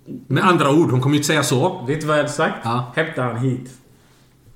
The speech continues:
Speaker 1: Till lägenheten?
Speaker 2: "Hämta han hit.
Speaker 1: Okej.
Speaker 2: Och så ska jag vara här när han kommer."
Speaker 1: Okej, men han kommer och det går jättebra, ni pluggar.
Speaker 2: Jag säger, "Vad vill du, min tjej?"
Speaker 1: Eld.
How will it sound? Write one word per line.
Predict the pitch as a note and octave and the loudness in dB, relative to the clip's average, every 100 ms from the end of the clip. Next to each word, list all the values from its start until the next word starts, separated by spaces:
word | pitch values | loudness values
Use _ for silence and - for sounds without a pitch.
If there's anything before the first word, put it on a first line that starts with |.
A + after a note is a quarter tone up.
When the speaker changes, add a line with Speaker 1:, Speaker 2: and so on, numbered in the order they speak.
| - _ _ _ _ _ _ - | -20 _ _ _ _ _ _ -8
Speaker 1:
Till | C#3+ | -2
lägenheten? | C#3 G#2 G#2 G2+ A2 | 0 0 -4 -4 -4
Speaker 2:
"Hämta | - D3+ | -4 -4
han | C3 B2 | -2 -2
hit. | B2+ B2 - - | -2 -4 -8 -10
Speaker 1:
Okej. | G#2 G#2 G2+ | -8 -6 -6
Speaker 2:
Och | B2+ | -4
så | B2+ | -6
ska | - | -4
jag | B2+ | -4
vara | B2 | -2
här | C3+ B2+ | -2 -2
när | A#2+ | -4
han | A#2 | -8
kommer." | B2 G#2 G#2 G2+ - - | -8 -6 -8 -10 -16 -10
Speaker 1:
Okej, | C3+ C#3 | -8 -4
men | C3+ | -2
han | C#3 | -2
kommer | C3 C3+ G#2 B2+ D3 | -2 -4 -2 -4 -2
och | C3+ B2+ A#2 A2 | -2 -2 -4 -4
det | |
går | A#2 | -2
jättebra, | A#2+ A#2 E2+ A2+ C#3+ | -2 -2 -6 -4 -4
ni | |
pluggar. | C3 C3+ - | -4 -4 -4
Speaker 2:
Jag | C3+ | -4
säger, | D#3 B2+ G#2+ | -2 -4 -4
"Vad | B2+ C#3 C3 | -4 -2 -2
vill | B2+ B2 G#2+ | -2 -4 -6
du, | A2+ | -8
min | G#2+ G#2 | -6 -8
tjej?" | - G#2 G2+ - - | -8 -8 -10 -18 -12
Speaker 1:
Eld. | A2+ G2+ F2+ - | -6 -4 -4 -8